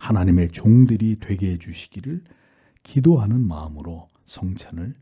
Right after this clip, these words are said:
받아야 됩니다. 주께서 나의 죄를 위해, 우리의 죄를 위해 살찌고 피 흘려 주심, 피 흘려 죽어 주심처럼 우리도 예수 그리스도께서 나의 영원한 구주가 되심을 믿는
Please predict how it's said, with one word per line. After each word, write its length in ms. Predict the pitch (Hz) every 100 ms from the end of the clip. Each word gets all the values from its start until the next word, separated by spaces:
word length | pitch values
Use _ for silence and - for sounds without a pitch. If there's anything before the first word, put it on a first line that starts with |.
| _
받아야 580 | - - 80 - 82 - _ _ _ _ _ _
됩니다. 260 | 87 71 _ _ _ _ _ _ _ _ _ _ _ _ _ _ _
주께서 380 | - 120 113 107
나의 320 | 101 110 101
죄를 440 | - 107 107 92
위해, 220 | 80 76 - _ _ _ _ _ _ -
우리의 320 | 123 120 113
죄를 360 | - 110 107
위해 120 | 98 95
살찌고 580 | - - 131 135 117
피 220 | - - 139
흘려 180 | 113
주심, 540 | 107 92 - 98 85 90 _ _ _ _
피 180 | - 143
흘려 300 | 123 110 101 -
죽어 380 | _ - 120 120
주심처럼 880 | - 101 98 85 - - 120 175 - _ _ _
우리도 380 | - 107 98 92
예수 280 | 107 113 -
그리스도께서 720 | - 113 - 117 - 98 -
나의 380 | 92 101 113 117
영원한 440 | 120 131 143 135 131
구주가 320 | 120 113 113
되심을 440 | - 104 - 107
믿는 420 | 98 87 98 135